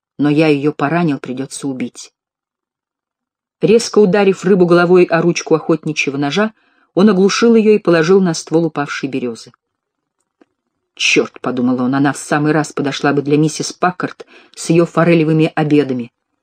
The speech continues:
Но нам с Махони чересчур велика. Лучше пойду вверх по течению, найду отмель, и там попробую вытащить пару небольших. Черт побери, неужели она ничего не чувствовала, когда я ее тащил?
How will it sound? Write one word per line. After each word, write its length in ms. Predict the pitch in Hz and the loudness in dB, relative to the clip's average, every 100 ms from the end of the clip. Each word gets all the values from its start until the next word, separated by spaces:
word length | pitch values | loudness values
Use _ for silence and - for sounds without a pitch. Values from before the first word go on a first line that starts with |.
| _ _ _ _ _ _ | _ _ _ _ _ _
Но 120 | 151 | 0
нам 220 | 160 170 | 2 0
с 120 | 156 - | -2 -2
Махони 440 | 147 - 190 170 | -2 -2 -4 -4
чересчур 500 | 127 131 131 - 156 | -4 -6 -6 -4 -4
велика. 440 | 135 127 - 127 - _ _ _ _ _ _ _ _ | -6 -8 -10 -14 -16 _ _ _ _ _ _ _ _
Лучше 300 | 196 190 185 | 0 0 -2
пойду 320 | 175 170 180 | 0 2 2
вверх 320 | 151 147 175 - | 0 -2 -2 -2
по 80 | |
течению, 520 | 156 151 - 196 156 143 | -2 -2 0 2 2 0
найду 300 | 143 147 151 | 0 0 2
отмель, 400 | 180 - 135 120 - - - | 0 0 -4 -4 -16 -12 -4
и 80 | |
там 180 | 151 160 | 0 0
попробую 460 | 156 151 156 147 147 | -2 0 0 2 0
вытащить 480 | 147 147 - - - | 0 -4 -6 -8 -4
пару 200 | 143 135 | -2 -2
небольших. 640 | 139 139 - - 117 _ _ _ _ _ _ | -4 -4 -4 -6 -8 _ _ _ _ _ _
Черт 280 | - 214 - | -4 -4 -4
побери, 320 | - 180 185 | -2 2 2
неужели 460 | 151 143 139 170 214 | 2 0 0 2 2
она 160 | 208 208 | 2 2
ничего 300 | 202 - 208 | 2 2 2
не 120 | 208 | 2
чувствовала, 460 | - 202 - 180 170 | 0 -4 0 0 2
когда 260 | 180 175 | 0 2
я 140 | 175 175 | 2 2
ее 180 | 175 | 0
тащил? 500 | 170 185 - - 120 | -2 -4 -4 -4 -6